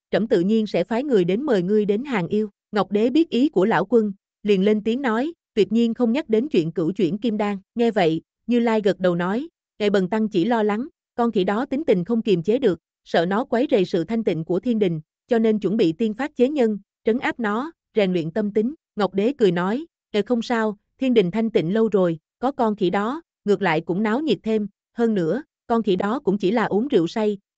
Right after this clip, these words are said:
vô ý xông vào phòng luyện đan của lão quân, tuy có tội, nhưng trách phạt đôi chút là được, chưa cần Phật tổ tự mình trấn áp." Như Lai thấy Ngọc Đế không muốn để mình mang Thạch Hầu đi, nụ cười trên mặt dần thu lại,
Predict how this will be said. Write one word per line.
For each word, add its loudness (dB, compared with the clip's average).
vô 4
ý 2
xông -2
vào 2
phòng -2
luyện -2
đan -2
của -2
lão 0
quân, 0
tuy -2
có -2
tội, 0
nhưng 0
trách -4
phạt -2
đôi 4
chút -4
là 0
được, -2
chưa -4
cần 0
Phật -4
tổ -2
tự 0
mình 0
trấn -2
áp." -6
Như 2
Lai 2
thấy 0
Ngọc 0
Đế 0
không 0
muốn 0
để 0
mình 2
mang 0
Thạch -6
Hầu 0
đi, 0
nụ 4
cười 2
trên 2
mặt -2
dần 0
thu -2
lại, 0